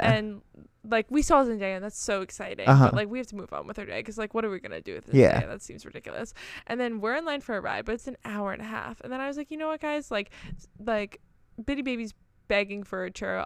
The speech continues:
Speaker 1: I'll just go grab another churro." While I'm grabbing the churro, <laughs> um, while I'm grabbing the churro,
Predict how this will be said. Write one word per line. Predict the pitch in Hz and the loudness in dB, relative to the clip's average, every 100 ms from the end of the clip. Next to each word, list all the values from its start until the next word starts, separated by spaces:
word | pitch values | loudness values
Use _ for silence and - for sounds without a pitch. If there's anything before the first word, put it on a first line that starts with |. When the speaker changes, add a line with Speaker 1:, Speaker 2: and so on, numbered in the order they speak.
| - | -2
Speaker 1:
I'll | 254 | -4
just | 277 | -4
go | 277 | -4
grab | 226 - - | -4 -4 -8
another | - - | -12 -14
churro." | - - - - - | -12 -10 -12 -14 -10
While | 311 427 | -6 -4
I'm | 427 | -4
grabbing | - - - | -4 -4 -6
the | - | -12
churro, | 254 - - 349 - 539 508 - 494 494 554 | -10 0 6 6 12 12 12 12 12 10 10
<laughs> | - - 659 - - - - 381 - - - - - - 554 - | 10 8 8 8 2 2 4 4 2 -18 -2 0 2 2 2 6
um, | 311 262 240 349 370 - | 6 6 2 -4 -10 2
while | 311 | 2
I'm | 480 | 6
grabbing | - 196 220 196 | 6 6 4 -2
the | - | -4
churro, | - 117 113 - | -4 0 2 2